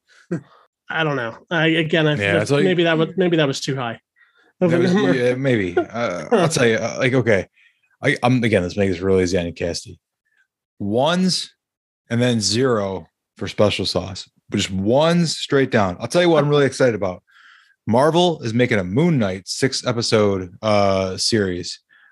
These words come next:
Speaker 2: uh, which I would rather talk about for five minutes than <laughs> whatever I rated this film, uh, which I don't think is gonna be very good either. The Moon Knight, uh,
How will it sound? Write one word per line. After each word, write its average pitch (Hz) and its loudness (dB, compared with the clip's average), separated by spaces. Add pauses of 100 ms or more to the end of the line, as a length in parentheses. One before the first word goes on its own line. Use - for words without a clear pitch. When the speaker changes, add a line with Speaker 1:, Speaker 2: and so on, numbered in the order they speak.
(120)
Speaker 2:
uh, 98 2
which 101 -4
I 107 2
would 98 -4
rather 113 2
talk 110 0
about 98 -2
for 95 -4
five 101 0
minutes 95 -2
than 95 -6
<laughs> - -16
whatever 143 2
I 156 2
rated 131 0
this 120 -4
film, 117 0 (340)
uh, 107 2
which 117 0
I 127 4
don't 143 2
think 123 0
is 98 -10
gonna 113 0
be 95 -10
very 110 2
good 107 0
either. 98 -4
The 101 -10
Moon 107 2
Knight, 95 -2
uh, 90 -2